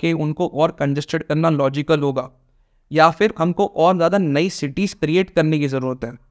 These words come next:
Ideally, we need new cities जहाँ पे enough employment opportunities हो, रीजनेबल प्रॉपर्टी प्राइसेस हो और better quality of life हो।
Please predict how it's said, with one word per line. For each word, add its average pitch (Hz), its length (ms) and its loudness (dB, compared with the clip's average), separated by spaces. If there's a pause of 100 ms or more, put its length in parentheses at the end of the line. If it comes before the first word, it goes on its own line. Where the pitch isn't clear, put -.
(240)
Ideally, 202 400 4
we 226 80 2
need 202 240 0
new 156 240 0
cities 175 440 -2
जहाँ 160 220 2
पे 190 180 -4
enough 156 280 0
employment 156 600 -2
opportunities 156 760 -2
हो, 156 160 0
रीजनेबल 156 520 -2
प्रॉपर्टी 156 520 0
प्राइसेस 143 440 -4
हो 151 80 2 (360)
और 185 180 2 (140)
better 147 240 2
quality 143 440 0
of 131 140 -2
life 127 260 -4
हो। - 160 -14